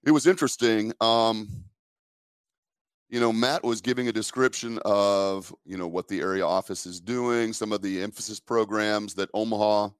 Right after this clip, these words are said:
specifically and the national, you know, national osha are undertaking. Interesting information. But I found it interesting because I,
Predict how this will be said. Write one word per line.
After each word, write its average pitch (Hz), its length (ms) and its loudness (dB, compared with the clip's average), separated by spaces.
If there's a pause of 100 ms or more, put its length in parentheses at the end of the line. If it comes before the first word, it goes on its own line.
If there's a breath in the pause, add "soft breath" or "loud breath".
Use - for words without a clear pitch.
(320)
specifically 104 760 -4
and 90 120 -4
the 90 80 -6
national, 98 640 -6
you 98 100 -8
know, 85 200 -8 (120)
national 101 440 -4
osha 95 360 -4 (120)
are 85 320 -4 (400)
undertaking. 113 840 0 (760)
Interesting 127 500 -2
information. 117 1040 0 (520)
But 127 120 4
I 127 120 4
found 160 240 4
it 143 100 4
interesting 120 380 -2
because 113 320 0
I, 131 180 2